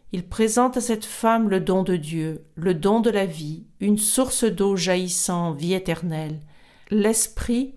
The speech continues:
comme un fleuve d'eau vive. Jean sept, verset trente-huit.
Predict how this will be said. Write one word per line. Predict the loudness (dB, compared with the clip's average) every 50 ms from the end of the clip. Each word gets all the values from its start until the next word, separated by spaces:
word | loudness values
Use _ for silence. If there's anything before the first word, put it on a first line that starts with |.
| -16 -10
comme | -6 -4 -2 -2 -2
un | -4 -6
fleuve | -6 -10 -10 -4 -2 0 0 0 -2 -6
d'eau | -6 -6 -6
vive. | -6 -8 -10 -10 -8 -8 -8 -10 -12 -12 -14 -16 -20 -20 -20 -20 -20 -20 -20 -20 _ _ -10 -4
Jean | -2 0 0 0 0
sept, | -2 -2 -4 -2 -2 -2 -2 -4
verset | -6 -8 -8 -8 -10 -10
trente-huit. | -8 -8 -8 -8 -8 -10 -14 -18 -18 -18 -18 -20 -20 -20 -20 -20